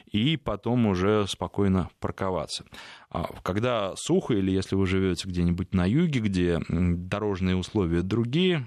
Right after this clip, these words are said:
будет очень и очень хорошо и удобно. М, по поводу аэродинамики. В наших условиях, опять же, э, боковые зеркала быстро пачкаются. Это беда многих автомобилей, потому что, ну, не предусматривают конструкторы,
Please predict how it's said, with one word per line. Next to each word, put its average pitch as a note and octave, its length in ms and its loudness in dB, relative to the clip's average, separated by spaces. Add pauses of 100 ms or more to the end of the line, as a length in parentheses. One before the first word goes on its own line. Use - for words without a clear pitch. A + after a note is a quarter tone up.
(120)
будет G#2+ 420 -2
очень F#2+ 320 0
и F2 80 0
очень F2+ 260 0
хорошо F2+ 560 -2
и A2 220 -2 (400)
удобно. A2 560 0 (1080)
М, F#2 300 2 (460)
по B2+ 100 -2
поводу E3+ 360 2
аэродинамики. C#3+ 920 0
В F#2 100 0
наших B2+ 340 0
условиях, A#2 540 2
опять G#2+ 300 0
же, G2 180 -2 (100)
э, F#2 200 0
боковые A2+ 500 0
зеркала G#2 500 0
быстро G2 380 -2
пачкаются. C3 720 0
Это G2 220 -2
беда F#2 280 -2
многих B2 520 2
автомобилей, A2+ 720 2
потому F2+ 380 0
что, - 220 -6
ну, G2+ 140 2
не G#2+ 200 4
предусматривают G2 800 0
конструкторы, F2 640 -2